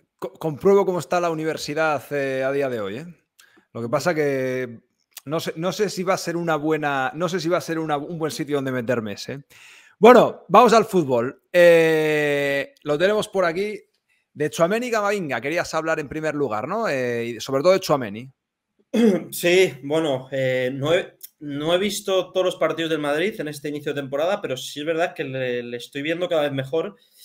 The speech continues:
Speaker 2: eh, a Tchouaméni. Eh, el año pasado no estuvo horrible, eh, creo que su primer tramo de temporada fue bueno.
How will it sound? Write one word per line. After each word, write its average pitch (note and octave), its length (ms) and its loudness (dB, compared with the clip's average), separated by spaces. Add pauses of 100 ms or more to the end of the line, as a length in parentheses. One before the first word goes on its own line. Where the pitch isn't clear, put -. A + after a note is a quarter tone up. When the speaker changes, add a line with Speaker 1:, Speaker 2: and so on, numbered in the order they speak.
(200)
Speaker 2:
eh, C3 80 -4
a C3 40 -4
Tchouaméni. D#3 520 -4
Eh, D3+ 200 -8
el D3 120 -6
año G3 200 0
pasado G#3 580 -2 (500)
no D#3+ 160 0
estuvo G#3 520 2
horrible, F3 680 2
eh, C3+ 340 -2
creo D#3 140 0
que E3 60 -8
su F#3+ 80 -10
primer E3+ 240 -2
tramo D#3+ 200 0
de D3 60 -2
temporada D3 360 0
fue D3 160 -6
bueno. E3 380 -2